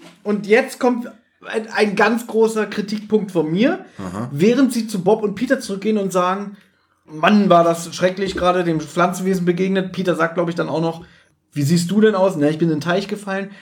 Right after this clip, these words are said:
Speaker 1: Dann sagen sie, „Wir haben auch was erlebt. Wir haben einen Wolf gesehen.“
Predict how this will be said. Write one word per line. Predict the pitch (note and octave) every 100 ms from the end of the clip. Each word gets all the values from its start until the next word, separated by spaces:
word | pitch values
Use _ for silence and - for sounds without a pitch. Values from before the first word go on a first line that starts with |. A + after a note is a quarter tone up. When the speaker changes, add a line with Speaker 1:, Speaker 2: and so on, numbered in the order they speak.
| -
Speaker 1:
Dann | D#3
sagen | D#3 D#3+
sie, | D#3+ D3
„Wir | C#3+ C3+
haben | C3
auch | E3 G3+
was | A#3+ -
erlebt. | C3+ B2 A2+ - _ _ _
Wir | - C#3+
haben | D3
einen | C#3 C3
Wolf | C3+ G3+ C4+
gesehen.“ | E4 D3 A#2+ G#2+ -